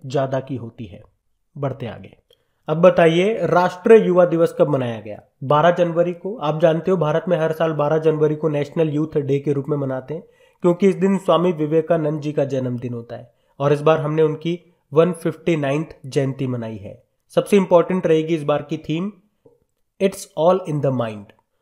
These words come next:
और स्वामी विवेकानंद जी से आपको याद आएगा, इनके नाम पे एक योग विश्वविद्यालय भी है। कहाँ पर? लॉस एंजलिस में। भारत के बाहर ये पहला योग विश्वविद्यालय है। अच्छा, अगर मैं आपसे पूछूं,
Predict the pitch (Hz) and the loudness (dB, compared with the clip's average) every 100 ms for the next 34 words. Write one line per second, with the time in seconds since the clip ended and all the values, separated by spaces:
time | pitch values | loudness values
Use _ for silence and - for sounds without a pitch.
0 | _ 143 160 - 170 180 202 175 170 175 | _ -6 -4 0 2 2 2 2 0 2
1 | 196 180 170 180 180 160 - 160 147 147 | 4 4 2 -4 -4 -4 -2 -2 -2 -2
2 | 139 117 113 131 151 165 160 160 180 175 | -6 -8 -10 -8 -4 -2 -2 -2 -4 -6
3 | 151 139 165 175 165 143 151 160 147 135 | -8 0 0 0 -2 -6 -6 -8 -6 -4
4 | 147 151 143 110 113 - - 160 185 196 | -2 -2 -4 -8 -12 -12 -6 -4 0 0
5 | 196 - _ _ - 151 151 151 135 131 | -2 -8 _ _ -4 -2 -2 -4 -6 -6
6 | 123 - 110 113 _ 123 139 170 175 - | -8 -10 -16 -18 _ -6 0 0 0 -8
7 | - 147 139 127 160 - 160 156 143 139 | -8 -4 -4 -4 -6 -6 -10 -6 -4 -2
8 | 156 143 156 151 135 139 139 123 120 117 | -4 -4 -6 -6 -10 -10 -10 -8 -8 -10
9 | 104 110 _ _ _ _ _ 165 208 180 | -14 -16 _ _ _ _ _ -2 2 4
10 | 190 190 190 185 196 190 170 - | 4 4 2 0 -6 -4 -8 -10